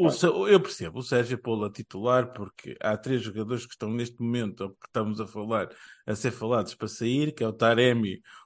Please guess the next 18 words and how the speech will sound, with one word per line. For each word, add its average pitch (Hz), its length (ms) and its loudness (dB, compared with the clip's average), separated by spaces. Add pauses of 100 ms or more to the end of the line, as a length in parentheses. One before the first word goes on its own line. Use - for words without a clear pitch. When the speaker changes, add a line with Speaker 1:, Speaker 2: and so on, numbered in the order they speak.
Speaker 2:
o 127 120 2
P 127 220 4
P 117 560 4
e 147 220 2
o 120 40 6
Zaidu. 123 600 6
Portanto, 156 420 0
ele 151 220 6
toca 202 280 6
pôr 151 220 4
os 143 100 -4
três 147 260 2
a 143 80 4
titular, 143 480 6
a - 20 8
dizer, 123 240 0
"Confio 233 580 4
plenamente 196 600 4